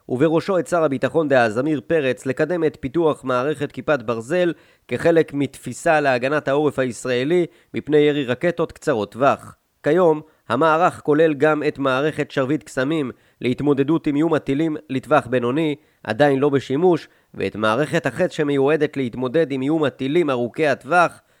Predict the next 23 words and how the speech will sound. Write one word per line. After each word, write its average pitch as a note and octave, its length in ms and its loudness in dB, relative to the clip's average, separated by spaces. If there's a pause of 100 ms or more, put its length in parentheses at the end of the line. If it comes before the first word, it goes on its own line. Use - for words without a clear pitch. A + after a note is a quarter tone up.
(120)
והלא E3 340 2
קונבנציונליים. A2 880 -2 (240)
תהליך A2 340 2
פיתוח E3 380 2
של D#3+ 140 2
מערכת D3+ 400 0
כיפת D3 300 0
ברזל C3 360 2
החל D#3 220 0
במערכת C#3 560 0
הביטחון C3+ 500 0
על C3 100 0
ידי B2+ 180 0
רפאל C#3 580 0 (280)
ומפת, B2+ 640 2 (240)
וזכה C3 440 0
לתמיכת D3+ 480 -2
שרי D3+ 240 0
הביטחון C#3 500 0
עמיר C#3+ 280 0
פרץ D3 340 0
ואהוד G#2+ 320 0
ברק. A2+ 420 2